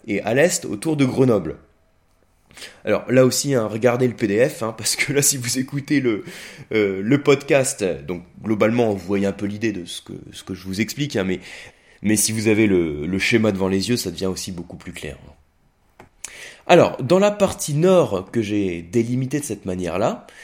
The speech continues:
je vais avoir la grande zone septentrionale, et dans la partie sud que j'ai délimitée, hein, par ce trait un petit peu courbe, j'ai la zone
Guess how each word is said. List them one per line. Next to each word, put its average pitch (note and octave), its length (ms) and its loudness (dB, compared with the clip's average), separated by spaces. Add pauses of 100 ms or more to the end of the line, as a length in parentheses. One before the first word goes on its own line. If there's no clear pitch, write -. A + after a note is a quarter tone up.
(200)
je G#2+ 100 -4
vais A#2 60 6
avoir C3 280 6
la G#2 100 2
grande C3 360 2
zone B2 480 2
septentrionale, C3 1160 -2 (300)
et C#3 100 4
dans B2 140 2
la G#2+ 120 0
partie - 380 -6
sud C3 540 -2 (140)
que G#2 120 -10
j'ai F2+ 240 -10 (200)
délimitée, A#2 580 0
hein, F#2 80 -2
par - 200 -10
ce G2 120 -6
trait A2 240 -6
un F#2 80 -4
petit E2+ 160 -12
peu F2 140 -10
courbe, E3 420 2
j'ai F#2 160 -6
la F2+ 160 -6
zone C#3 320 -2